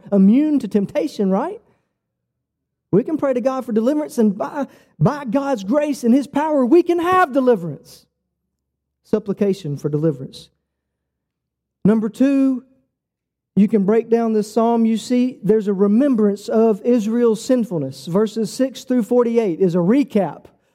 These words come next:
of several times that Israel didn't necessarily put her best foot forward. Several examples.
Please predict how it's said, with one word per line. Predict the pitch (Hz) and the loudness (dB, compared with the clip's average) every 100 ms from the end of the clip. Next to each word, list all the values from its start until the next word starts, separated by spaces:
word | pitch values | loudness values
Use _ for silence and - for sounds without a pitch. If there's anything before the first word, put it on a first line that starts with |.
| - | -2
of | 185 | -2
several | - 269 294 240 277 | 0 0 0 0 -4
times | - 254 233 180 147 143 - _ _ _ _ _ _ _ _ _ _ _ _ _ _ _ _ _ _ _ _ _ _ _ _ _ | -2 -2 -2 -4 -6 -8 -14 _ _ _ _ _ _ _ _ _ _ _ _ _ _ _ _ _ _ _ _ _ _ _ _ _
that | 165 175 | -2 0
Israel | 247 196 180 175 160 156 151 - _ _ _ _ _ _ _ _ _ _ _ _ _ 143 | 0 0 0 2 2 0 -4 -10 _ _ _ _ _ _ _ _ _ _ _ _ _ 0
didn't | 190 190 | 0 0
necessarily | 170 175 - - 185 175 | -2 -4 -6 -4 -2 -2
put | 160 185 | -2 -2
her | 160 | -2
best | 143 160 - | -2 -4 -2
foot | 160 143 | -4 -4
forward. | - 147 120 123 - _ _ _ _ _ _ _ _ _ _ _ _ _ _ _ _ _ _ _ _ _ _ _ _ _ _ _ | -2 -4 -4 -12 -20 _ _ _ _ _ _ _ _ _ _ _ _ _ _ _ _ _ _ _ _ _ _ _ _ _ _ _
Several | - 226 254 | -2 -2 0
examples. | 226 208 202 139 117 - | 0 0 -2 -4 -12 -18